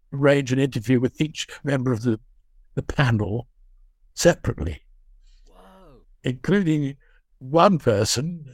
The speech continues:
Speaker 1: uh, called Elizabeth Sweeting, who ran the Oxford Playhouse, who was almost a mate.
Speaker 2: Wow.
Speaker 1: And I still <laughs> didn't get the bursary.
Speaker 2: <laughs>
Speaker 1: She, she, well, the principal of Bristol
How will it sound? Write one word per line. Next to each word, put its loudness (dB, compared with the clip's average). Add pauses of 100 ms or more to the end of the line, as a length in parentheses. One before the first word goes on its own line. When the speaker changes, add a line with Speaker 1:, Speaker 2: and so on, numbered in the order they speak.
(120)
Speaker 1:
uh, -10
called 0
Elizabeth 0
Sweeting, 0
who 6
ran 4
the 6
Oxford -2
Playhouse, -2
who 0
was 0
almost 0
a -12
mate. -2 (1400)
Speaker 2:
Wow. -20
Speaker 1:
And 4
I 6
still 4
<laughs> -
didn't -2
get 2
the 0
bursary. 0
Speaker 2:
<laughs> 4 (680)
Speaker 1:
She, -2
she, -2 (200)
well, 2 (480)
the 2
principal 2
of 0
Bristol 0